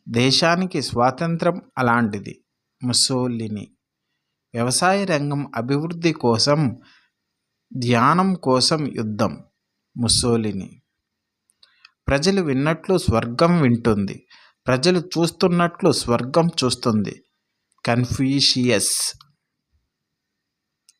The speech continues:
నేను వచ్చాను, నేను చూశాను, నేను జయించాను.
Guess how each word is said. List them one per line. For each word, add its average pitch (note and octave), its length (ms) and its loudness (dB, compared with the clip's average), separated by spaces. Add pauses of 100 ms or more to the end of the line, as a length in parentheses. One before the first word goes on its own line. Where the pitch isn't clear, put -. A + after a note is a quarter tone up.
(280)
నేను B2+ 240 0
వచ్చాను, D3+ 760 0 (120)
నేను C#3 440 0
చూశాను, E3+ 640 2 (160)
నేను C#3+ 280 2
జయించాను. A#2 800 2